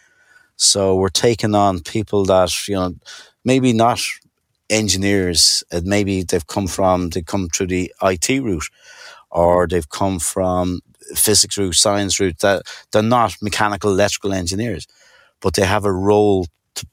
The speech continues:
bring this whole jigsaw together and to offer this, th-, this service. Um, yeah, so I think it's actually opened up a whole new horizon for us for the quality people that we can attract into Ethos.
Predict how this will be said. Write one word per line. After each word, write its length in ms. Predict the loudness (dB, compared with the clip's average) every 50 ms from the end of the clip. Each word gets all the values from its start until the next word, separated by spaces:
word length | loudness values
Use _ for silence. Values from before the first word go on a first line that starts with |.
| _ 0
bring 220 | 0 2 2 2
this 180 | 2 2 2 2
whole 220 | 0 0 -2 0
jigsaw 440 | 0 -2 0 0 0 0 2 0 -2
together 480 | -2 -4 -2 0 2 2 0 -2 -4 -10 _ _ _ _ _ _ -6
and 160 | -4 -4 -2
to 80 | 2 2
offer 280 | 2 2 2 0 -4
this, 360 | -4 0 0 2 0 0 -2 _ _ -16
th-, 180 | -14 -14 -14 -8 -4
this 160 | 0 2 2
service. 480 | 2 2 0 -2 -4 -4 -4 -6 -6 -6 _ _ _ _ _ _ _ _ _ _ _ _ -2
Um, 580 | 0 2 4 4 4 4 2 0 0 -2 -4 0
yeah, 180 | 2 4 4 4
so 280 | 4 2 0 0 0
I 100 | -2 -2
think 200 | -2 -2 -2 -2
it's 140 | 0 0 2
actually 380 | 0 0 0 0 -2 -2 -4 -6 -10 -20 -20 -20 -20 -20 _ _ _ 0
opened 260 | 0 0 2 2 0
up 100 | 0 2
a 140 | 2 2 2
whole 400 | 4 4 4 4 4 2 -2 -6 _ -4
new 200 | -2 0 0 2
horizon 520 | 2 2 2 4 4 4 4 2 0 -2
for 180 | -4 -4 -2 -2
us 160 | -2 0 -2
for 460 | -2 -2 2 2 4 4 4 4 2 0 _ _ _ _ _ _ _ _ _ _ _ _ _ _ _
the 80 | -6 -6
quality 520 | -4 0 2 2 2 2 2 0 -2 -4
people 380 | -4 -4 -4 -4 -4 -4 -2 -2
that 160 | 0 0 0
we 120 | -2 -6 -8
can 180 | -8 -6 -6
attract 400 | -4 -2 0 0 0 -2 -2 -6
into 180 | -8 -8 -8 -6
Ethos. 540 | -6 -6 -8 -8 -8 -8 -8 -8 -8 -10